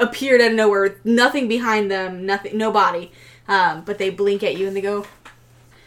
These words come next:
I think it'd be best if you kept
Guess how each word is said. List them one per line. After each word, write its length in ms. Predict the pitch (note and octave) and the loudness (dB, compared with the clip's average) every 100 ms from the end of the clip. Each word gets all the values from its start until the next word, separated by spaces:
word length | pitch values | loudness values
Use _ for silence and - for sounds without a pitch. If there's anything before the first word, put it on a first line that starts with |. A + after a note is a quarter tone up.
| - _ _ - | -20 _ _ -10
I 120 | E4 | -8
think 600 | E4 F#4+ F#4 F#4 - - _ _ _ _ _ _ _ _ _ | -6 -6 -6 -6 -16 -20 _ _ _ _ _ _ _ _ _
it'd 180 | D4 D4 | -8 -4
be 280 | C#4+ C#4 A#3 _ _ _ - | -4 -4 -6 _ _ _ -2
best 600 | A3+ A2 - - - - _ _ _ _ _ _ - - | 0 0 -10 -14 -16 -20 _ _ _ _ _ _ -20 -10
if 220 | A#3 - | -10 -6
you 480 | C4 C4 B3+ B3+ B3+ _ _ _ _ _ - - | -2 -2 -2 -4 -8 _ _ _ _ _ -20 -20
kept 500 | - D4 - - | -10 -10 -10 -14